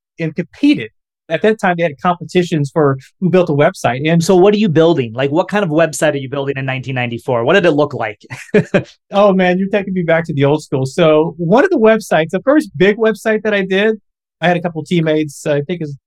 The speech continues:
Speaker 1: name was Tim, Tim McCarthy, I think was his name, is we built a competitive website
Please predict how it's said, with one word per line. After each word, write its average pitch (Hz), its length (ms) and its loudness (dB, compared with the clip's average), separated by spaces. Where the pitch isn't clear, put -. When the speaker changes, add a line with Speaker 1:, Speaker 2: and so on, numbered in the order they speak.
Speaker 1:
name 160 140 -6
was 147 200 -12
Tim, 165 400 -6
Tim 170 140 -2
McCarthy, 147 400 -2
I - 20 -6
think 139 140 -12
was 131 120 -10
his 127 60 -12
name, 139 200 -6
is 156 460 -2
we 160 240 0
built 196 440 2
a 156 160 -4
competitive 226 440 -2
website 139 560 0